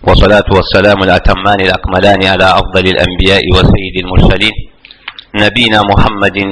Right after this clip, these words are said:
وعلى آله وصحبه ومن تبعهم بإحسان إلى يوم الدين، وبعد، السلام عليكم ورحمة الله وبركاته.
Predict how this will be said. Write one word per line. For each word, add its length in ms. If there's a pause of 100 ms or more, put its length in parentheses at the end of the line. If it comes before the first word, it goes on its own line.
(160)
وعلى 400 (120)
آله 360
وصحبه 680 (300)
ومن 260
تبعهم 540
بإحسان 440
إلى 260
يوم 160
الدين، 320 (800)
وبعد، 420
السلام 440
عليكم 500 (180)
ورحمة 440
الله 280
وبركاته. 580